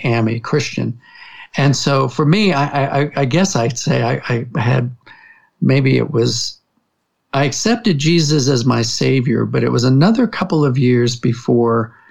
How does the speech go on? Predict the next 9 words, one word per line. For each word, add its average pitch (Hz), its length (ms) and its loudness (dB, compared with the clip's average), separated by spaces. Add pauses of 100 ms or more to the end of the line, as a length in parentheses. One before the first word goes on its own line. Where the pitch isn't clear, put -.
(460)
I 127 80 2
took 180 400 -2
on 135 260 2
what 131 140 2
it 120 200 -4
meant 117 640 0
to 120 100 -6
do 113 220 0
that. - 260 -8